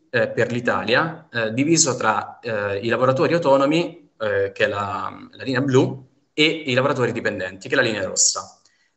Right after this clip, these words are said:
Come vediamo, eh, dal duemilanove al duemiladiciannove, quindi ci fermiamo negli anni pre-covid, ehm, c'è stata un'evoluzione di questi tassi di povertà lavorativa,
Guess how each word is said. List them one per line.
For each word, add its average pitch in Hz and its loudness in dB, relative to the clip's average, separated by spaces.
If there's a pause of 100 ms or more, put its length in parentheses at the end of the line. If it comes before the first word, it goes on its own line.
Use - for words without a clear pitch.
Come 151 2
vediamo, 180 4
eh, 117 0
dal 117 -2
duemilanove 135 2
al 101 -6
duemiladiciannove, 110 0
quindi 104 -12
ci - -2
fermiamo 127 -2
negli 107 -4
anni 117 -2
pre-covid, 110 -2 (480)
ehm, 107 2
c'è - 0
stata 160 4
un'evoluzione 127 2
di 110 0
questi 120 -2
tassi 113 2
di 104 -6
povertà 107 -2
lavorativa, 101 -4